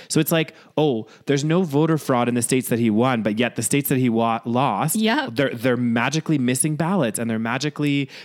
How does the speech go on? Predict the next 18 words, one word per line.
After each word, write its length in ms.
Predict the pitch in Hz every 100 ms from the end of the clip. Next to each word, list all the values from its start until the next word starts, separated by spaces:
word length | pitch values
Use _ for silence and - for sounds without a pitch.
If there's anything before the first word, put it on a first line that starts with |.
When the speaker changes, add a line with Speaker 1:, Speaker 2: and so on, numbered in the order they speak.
| -
Speaker 1:
you 120 | 127
know, 240 | 117 110 - -
those 340 | 110 156 196
ones 460 | 147 113 95 101 - -
have 220 | - 117 110
frauds. 380 | - 104 101 127
Not 160 | 147
the 80 | 190
states 240 | - 175
that 120 | 160 127
he 120 | 123
won, 400 | 113 139 104 104
just 200 | 123 127
the 60 |
ones 160 | 143 127
that 80 | 120
he 100 | 117
lost." 500 | 113 131 - - -